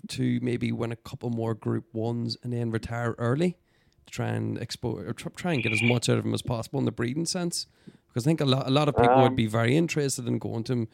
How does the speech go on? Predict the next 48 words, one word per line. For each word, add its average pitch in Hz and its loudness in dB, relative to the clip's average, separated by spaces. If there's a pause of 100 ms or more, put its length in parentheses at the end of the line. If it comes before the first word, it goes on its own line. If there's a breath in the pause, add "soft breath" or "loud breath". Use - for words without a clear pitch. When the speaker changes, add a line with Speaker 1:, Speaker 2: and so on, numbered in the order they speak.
(480 soft breath)
Speaker 1:
um, 107 -4
for - -8
service 113 -4
duties 120 -2
or 120 -2
whatever. 123 -2
And 110 -4 (460 soft breath)
yeah, 120 2
like, 113 -2
do, 131 -4
do 117 -4
you 113 4
delay, 120 2
do 113 -4
you 110 4
prolong 127 4
his 123 4
career, 127 2 (440 soft breath)
um, 107 -2
for 117 -4
a - -4
shorter 117 0
retire-, 113 -4
for - -6
a 101 -10
shorter 110 2
period 107 -2
there, 107 0
or 110 4
do 104 -2
you, 104 0
do - -18
you 90 -12
retire 107 -6
him 104 0
early 104 -4
and 107 -6
get 110 -4
as 101 -4
much 101 -4
out 98 -2
of 104 -6
him 110 -6
at 107 -6
stud 101 -6
as - -12
possible? - -12 (640)
Speaker 2:
Yeah, 90 2